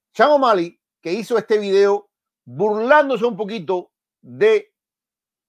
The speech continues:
la técnica empleada, si es que se puede llamar técnica, la estrategia empleada por Ryan García para vencer a Devin Haney, ahora está diciendo, y esto es muy interesante,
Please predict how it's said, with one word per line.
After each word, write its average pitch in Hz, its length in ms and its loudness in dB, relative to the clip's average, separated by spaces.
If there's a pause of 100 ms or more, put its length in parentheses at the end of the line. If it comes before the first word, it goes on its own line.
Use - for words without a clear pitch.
(580)
la 165 220 -2
técnica 254 400 -4
empleada, 175 680 0
si 151 60 -20
es - 60 -20
que 127 120 -20
se 147 100 -10
puede 160 180 -6
llamar 156 240 -6
técnica, 156 480 -10 (380)
la 202 140 -2
estrategia 214 400 -4
empleada 202 520 -4
por 196 320 -10 (920)
Ryan 247 480 -2
García 185 400 -6
para 147 160 -4
vencer 139 280 -12
a 151 100 -4
Devin 165 280 -10
Haney, 143 340 -16 (760)
ahora 180 360 0
está 175 220 -4
diciendo, 160 640 -10 (220)
y 120 200 -14
esto 185 180 -10
es 190 80 -10
muy 208 200 -8
interesante, 143 800 -10